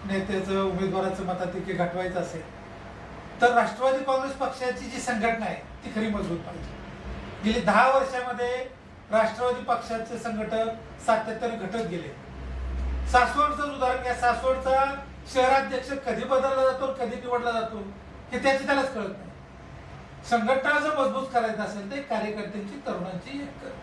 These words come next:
फळी निर्माण करावी लागते, त्यामध्ये सातत्य लागतं, तर ते संघटना वाढते. तालुक्यामध्ये, पुरंदरमध्ये सुद्धा तीच अवस्था आहे. संघटना तुमची काय काम करते?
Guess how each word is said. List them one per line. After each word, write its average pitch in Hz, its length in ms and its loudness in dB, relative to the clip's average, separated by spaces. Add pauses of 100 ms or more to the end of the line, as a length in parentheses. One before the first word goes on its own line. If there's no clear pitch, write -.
(540)
फळी 269 140 6
निर्माण 202 340 -2
करावी 165 280 -8
लागते, - 640 -18
त्यामध्ये 247 300 6
सातत्य 254 480 0
लागतं, - 1080 -12
तर 320 240 8
ते 330 200 2
संघटना 226 420 -2
वाढते. 202 360 -2 (540)
तालुक्यामध्ये, 294 520 4
पुरंदरमध्ये 285 540 2
सुद्धा 285 280 -4
तीच 302 120 -4
अवस्था 269 340 4
आहे. 269 160 -2 (1200)
संघटना 269 420 4
तुमची - 280 -6
काय 285 180 6
काम 269 200 0
करते? 233 500 -6